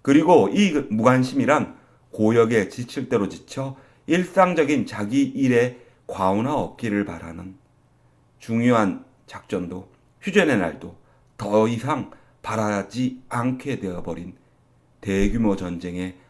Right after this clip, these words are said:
전투원들에게나 나타날 수 있는 그런 무관심이었다.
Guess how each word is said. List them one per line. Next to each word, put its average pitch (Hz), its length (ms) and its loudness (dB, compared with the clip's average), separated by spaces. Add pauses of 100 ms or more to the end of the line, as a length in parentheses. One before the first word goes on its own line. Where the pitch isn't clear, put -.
(120)
전투원들에게나 104 1200 -2
나타날 85 440 -18
수 - 160 -20
있는 87 280 -16 (600)
그런 95 380 -8 (420)
무관심이었다. 87 1000 -10